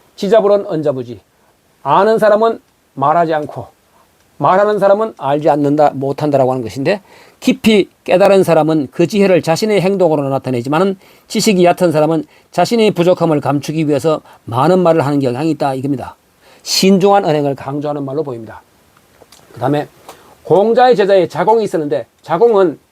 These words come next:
본명이 단목사입니다. 단목이 성이고 사가 이름입니다. 자공으로 더 널리 알려져 있죠. 이 자공은 스승인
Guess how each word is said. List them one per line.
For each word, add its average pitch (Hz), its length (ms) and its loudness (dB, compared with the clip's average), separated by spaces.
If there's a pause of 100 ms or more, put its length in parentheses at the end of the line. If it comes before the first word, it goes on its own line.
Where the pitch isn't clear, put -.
(400)
본명이 214 540 0
단목사입니다. 208 800 0
단목이 220 400 -2
성이고 180 420 2
사가 190 400 -4 (180)
이름입니다. 143 480 -2 (880)
자공으로 214 420 2
더 170 120 0
널리 190 260 2
알려져 156 280 4
있죠. 180 260 0 (680)
이 208 140 -2
자공은 214 580 2 (400)
스승인 233 540 -2